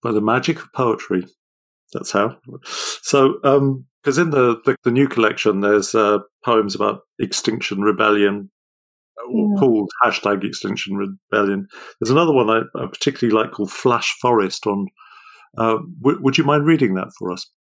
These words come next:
Speaker 2: Well, I wrote, I wrote this. It's one of the, one of the last poems that I wrote in the book, because it was, oh, I think it was last Christmas when the Australian bush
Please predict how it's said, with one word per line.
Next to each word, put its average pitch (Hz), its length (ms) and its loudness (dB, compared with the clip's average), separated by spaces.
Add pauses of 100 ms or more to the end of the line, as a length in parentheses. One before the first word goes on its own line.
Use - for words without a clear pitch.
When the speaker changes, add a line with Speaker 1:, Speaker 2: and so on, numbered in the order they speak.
(100)
Speaker 2:
Well, 339 160 6
I 349 100 6
wrote, 339 260 6
I 294 60 4
wrote 302 360 4
this. 240 260 2
It's 226 160 -10
one 269 160 2
of 247 100 2
the, - 140 -8
one 277 240 2
of 254 100 2
the 220 140 2
last 233 680 0 (220)
poems 180 360 -4
that 180 140 -12
I 175 40 -6
wrote 175 360 -6
in 165 100 -8
the 165 80 -8
book, - 260 -2 (1080)
because 196 340 0
it 196 140 4
was, 190 600 4 (320)
oh, 208 220 -4
I 202 80 -4
think 247 220 -2
it 226 40 2
was 226 100 -2
last 226 300 0
Christmas - 800 -6
when 214 460 0 (1200)
the 208 160 2
Australian 202 680 4
bush 190 280 2